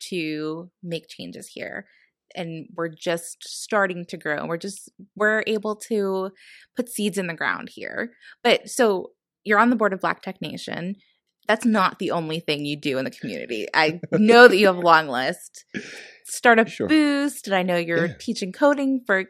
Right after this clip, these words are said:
Speaker 1: kids, and
Speaker 2: Yeah, yeah,
Speaker 1: talk a
Speaker 2: yeah.
Speaker 1: little bit about some of those things.
Speaker 2: Sure. Well, I, I know that my, my wife will give me a hard time if I didn't tell her,
Speaker 1: <laughs>
Speaker 2: talk about Eden's Farm.
Speaker 1: Hmm.
Speaker 2: So she is actually, uh, uh,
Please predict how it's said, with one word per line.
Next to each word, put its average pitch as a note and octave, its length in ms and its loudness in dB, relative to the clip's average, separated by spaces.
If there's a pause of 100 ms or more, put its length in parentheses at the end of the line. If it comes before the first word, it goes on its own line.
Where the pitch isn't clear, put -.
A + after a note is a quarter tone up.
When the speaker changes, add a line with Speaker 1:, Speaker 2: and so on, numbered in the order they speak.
(140)
Speaker 1:
kids, D4+ 580 2
and G3+ 180 2
Speaker 2:
Yeah, G3 260 -6 (220)
yeah, - 160 -8
Speaker 1:
talk - 200 0
a - 20 -4
Speaker 2:
yeah. A4 60 -2
Speaker 1:
little A4+ 180 -2
bit A4 80 -2
about D#4 240 -2
some B3 140 -2
of F3 100 -4
those F3 240 6
things. F#2 300 -8 (100)
Speaker 2:
Sure. D3+ 480 0
Well, F2 480 4
I, F2 200 0 (100)
I F2 220 2
know F2+ 200 4
that F2 220 2
my, D#2 480 -2 (120)
my D2+ 160 -6
wife D#2 240 -4
will B1+ 100 -12
give D#2+ 100 -8
me D2+ 100 -8
a D2 60 -10
hard C#2 240 -8
time D2 200 -10
if - 120 -16
I D2 80 -4
didn't A3 220 -2
tell E2 180 -2
her, D#2 160 -2 (200)
Speaker 1:
<laughs> - 200 -20
Speaker 2:
talk F2+ 180 -4
about D#2+ 260 -4
Eden's F2 260 -4
Farm. C#2+ 420 -6 (280)
Speaker 1:
Hmm. E4 180 -8
Speaker 2:
So D2+ 380 -4 (160)
she E2+ 520 -4
is D#2 360 -6
actually, D#2 520 -8
uh, D2 300 -6 (1000)
uh, C2 300 -8